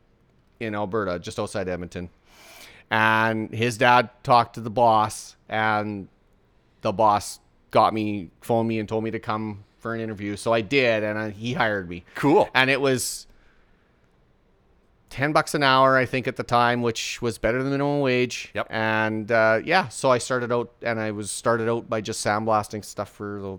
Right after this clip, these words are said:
Speaker 1: for the hot rod shop. That was where I started.
Speaker 2: So they were doing, you were kind of helping with body work.
Speaker 1: Yeah,
Speaker 2: Yeah.
Speaker 1: just sandblasting. Like, sometimes they need a frame sandblasted
Speaker 2: Right.
Speaker 1: or whatever,
Speaker 2: It's in
Speaker 1: you know.
Speaker 2: pieces, yeah.
Speaker 1: You know, I learned how to do,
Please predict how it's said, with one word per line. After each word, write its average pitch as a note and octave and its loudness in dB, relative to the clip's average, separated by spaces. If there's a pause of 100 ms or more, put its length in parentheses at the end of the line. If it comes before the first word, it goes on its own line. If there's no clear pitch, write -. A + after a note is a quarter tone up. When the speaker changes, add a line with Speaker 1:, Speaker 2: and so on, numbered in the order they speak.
Speaker 1:
for G2 -10 (200)
the F#2+ -12 (100)
hot F#2+ -2
rod F2 -4
shop. E2 -8
That F2+ -8
was F#2 -10
where G2 -8
I F2+ -8
started. F2 -8
Speaker 2:
So D3 0
they C3+ 2
were C3 2
doing, B2 -4
you B2+ -6
were A#2+ -8
kind C#3+ -2
of A2+ -6
helping C3 -4
with A#2 -8
body F#2 -2
work. D2+ -16 (140)
Speaker 1:
Yeah, D4 2
Speaker 2:
Yeah. - 0
Speaker 1:
just - 0
sandblasting. D#3+ 6
Like, C#3+ 2
sometimes C3 -2
they B2+ 0
need A#2 -4
a A#2 -8
frame A2 -4
sandblasted A2 0
Speaker 2:
Right. G#2 -4
Speaker 1:
or G#2+ -4
whatever, G2+ -4
Speaker 2:
It's G2 -6
in A#2+ -4
Speaker 1:
you C#3 -4
know. B2 -2
Speaker 2:
pieces, G#2+ -6
yeah. G#2 -2
Speaker 1:
You C3 0
know, C3+ 4
I C3 4
learned C3+ 0
how C3 0
to B2 -2
do, A#2 -4